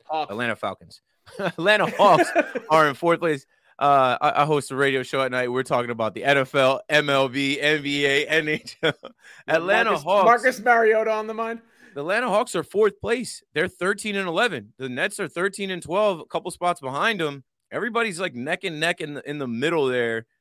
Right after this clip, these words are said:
Speaker 2: Uh, you, you gotta win these games now. The Nets had a season last year where they had eleven-game losing streak.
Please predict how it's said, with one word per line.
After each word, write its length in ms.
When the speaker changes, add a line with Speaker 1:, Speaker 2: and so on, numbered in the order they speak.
Speaker 2:
Uh, 420
you, 160
you 140
gotta 200
win 180
these 200
games 340
now. 320
The 100
Nets 260
had 400
a 80
season 360
last 340
year 380
where 580
they 160
had 100
eleven-game 680
losing 420
streak. 640